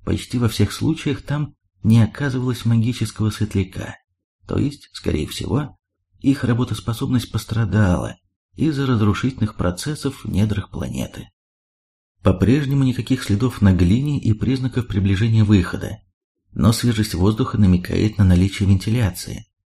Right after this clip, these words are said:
а это тоже обнадёживает. Вот только на улице уже небось стемнело, а он так и бродит в сыром мраке.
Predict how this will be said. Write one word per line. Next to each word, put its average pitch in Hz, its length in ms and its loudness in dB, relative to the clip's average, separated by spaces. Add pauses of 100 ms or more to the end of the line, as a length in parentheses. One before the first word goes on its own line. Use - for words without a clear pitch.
(120)
а 67 80 -2
это 104 380 -2
тоже 123 320 -4
обнадёживает. 107 800 0 (600)
Вот 120 260 0
только 147 260 -2
на 135 160 2
улице 135 320 0
уже 131 160 2
небось 120 300 0
стемнело, 123 960 0
а - 180 2
он 139 100 0
так 127 200 -4
и 107 60 4
бродит 104 500 -2
в - 60 -16
сыром 92 320 -2
мраке. - 560 -6